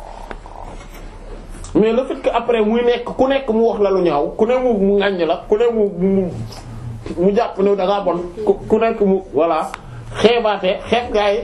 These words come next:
et cetera, loolu nag mooy indi, ah, ah,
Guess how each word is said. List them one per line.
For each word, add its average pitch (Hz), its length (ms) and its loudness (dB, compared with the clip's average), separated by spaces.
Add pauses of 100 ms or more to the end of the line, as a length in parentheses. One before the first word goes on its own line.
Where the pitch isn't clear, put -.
(100)
et 190 100 2
cetera, 185 420 2
loolu 175 320 2
nag 175 140 0
mooy 156 300 2
indi, 143 300 2 (1120)
ah, 143 140 2 (760)
ah, 139 140 2